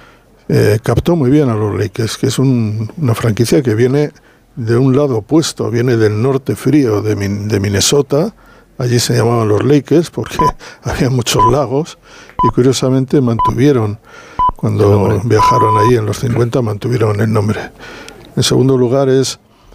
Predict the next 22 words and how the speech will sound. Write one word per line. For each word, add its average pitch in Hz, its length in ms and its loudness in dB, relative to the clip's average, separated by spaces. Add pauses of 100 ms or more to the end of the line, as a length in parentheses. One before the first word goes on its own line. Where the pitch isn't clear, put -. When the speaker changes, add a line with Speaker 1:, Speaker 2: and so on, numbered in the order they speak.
(480)
Speaker 1:
hay 139 380 4
equipos 127 440 -2
que, 107 640 -4
que 117 120 -4
cuelgan 123 380 0
jugadores, 113 880 -4 (240)
eh, 117 460 -4 (320)
Speaker 2:
Que 139 80 -2
cu-, 113 100 -4
camisetas. 113 560 -2
Speaker 1:
camise-, 117 440 -2
que 113 140 0
cuelgan 139 340 0
ca-, 226 180 -4
Speaker 2:
<laughs> 123 100 -6
Speaker 1:
camisetas 117 480 -2
de 120 80 2
jugadores 110 580 0
en, 98 220 -4 (520)
en 104 120 0
el 95 120 -4
techo. 120 420 -2